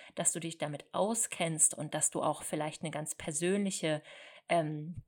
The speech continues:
einen ganz persönlichen Bezug zu dem Thema hast? Also es ist wirklich wichtig, dass du wieder über Monate beziehungsweise über Wochen diesen Faktor Vertrauen aufbaust und deine Expertise zeigst,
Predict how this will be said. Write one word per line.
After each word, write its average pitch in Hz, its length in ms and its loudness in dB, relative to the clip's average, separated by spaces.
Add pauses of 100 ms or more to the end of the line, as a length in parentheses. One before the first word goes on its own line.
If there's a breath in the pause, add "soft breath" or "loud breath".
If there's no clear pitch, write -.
(360)
einen 214 100 6
ganz 170 200 8
persönlichen 180 480 0
Bezug - 460 -2
zu 202 120 -2
dem 165 240 -4
Thema 156 400 -6
hast? - 300 2 (320 loud breath)
Also 175 200 -2
es 175 120 6
ist - 180 6
wirklich 240 340 0
wichtig, 214 380 -4
dass 170 160 -2
du 165 120 -8
wieder 170 280 -4
über 160 280 4 (340 loud breath)
Monate 220 760 4
beziehungsweise 165 800 0
über 156 340 0
Wochen 196 440 4 (380 loud breath)
diesen 160 380 2
Faktor 208 600 4
Vertrauen 190 840 2
aufbaust 165 680 2
und 160 220 -6
deine 190 340 4
Expertise 165 720 6
zeigst, - 540 4